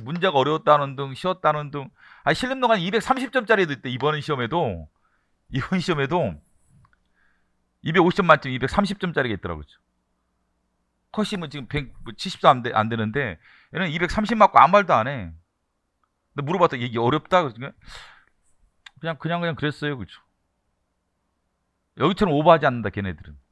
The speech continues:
전체 일 등이 뭐, 문제가 어려워도 저, 어? 어? 평균 구십 한 칠, 팔 나오는 거야. 중고등학교 때 안 해봤어요. 중고등학교 때 전체 일 등 문제가 아무리 어려워도, 아, 구십칠, 팔 나오는 거 있죠.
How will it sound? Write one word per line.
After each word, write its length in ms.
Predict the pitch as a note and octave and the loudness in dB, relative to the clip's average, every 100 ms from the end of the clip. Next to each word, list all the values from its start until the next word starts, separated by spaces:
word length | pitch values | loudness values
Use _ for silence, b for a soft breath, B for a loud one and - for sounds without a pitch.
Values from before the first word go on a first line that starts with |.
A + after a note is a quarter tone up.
| _ _ b b b | _ _ b b b
전체 360 | - F3+ - A#3+ | 0 2 4 2
일 120 | F#3+ | 2
등이 200 | G#3 F#3 | 0 0
뭐, 140 | E3 | 2
문제가 400 | B2+ D#3 G3+ A3 | 2 2 4 8
어려워도 380 | F3 F#3 E3+ D#3 | 8 8 4 2
저, 280 | A#2+ D#3 A#2 B B B - | 2 2 2 B B B 4
어? 320 | D#3 - - _ _ _ _ - | 4 4 -4 _ _ _ _ -4
어? 200 | D#3 - _ | -4 -4 _
평균 260 | G3+ G3+ | -4 -4
구십 240 | C#3 A#2 E3+ | -6 0 4
한 180 | D3+ A#2 | 4 2
칠, 140 | G3+ | -8
팔 180 | - F#3 | 0 6
나오는 280 | C3 C3 C#3 | 8 6 2
거야. 260 | B2+ G#2+ | 2 2
중고등학교 480 | - D3 D#3 D3+ - | 0 -6 2 2 4
때 80 | A2 | 4
안 80 | A#2 | 6
해봤어요. 640 | C3 B2+ A#2+ G#2 C3+ - - | 2 0 0 -2 -2 -8 -10
중고등학교 500 | C3 C#3 C#3 A2+ G#2+ | -6 0 -2 -2 -6
때 400 | D#3 D#3 F2+ D2+ _ _ b b b | -2 0 -2 -6 _ _ b b b
전체 300 | B2+ D3+ G#3 | -4 -2 0
일 100 | F#3 | 0
등 160 | F3 B2+ | -2 -2
문제가 340 | F3+ G3 C#3 | 2 10 10
아무리 220 | F#3+ A3 | 10 8
어려워도, 600 | F#3+ E3+ E3 G3+ C#3+ E2 _ _ _ _ _ | 6 6 6 6 6 2 _ _ _ _ _
아, 100 | G#2 | -6
구십칠, 400 | G#2 D3 - G#3 | -4 -4 -4 -6
팔 140 | F#3 D#3+ | 2 6
나오는 240 | A2+ G#2+ | 6 4
거 100 | F2+ | -4
있죠. 220 | D#2 - | -10 -14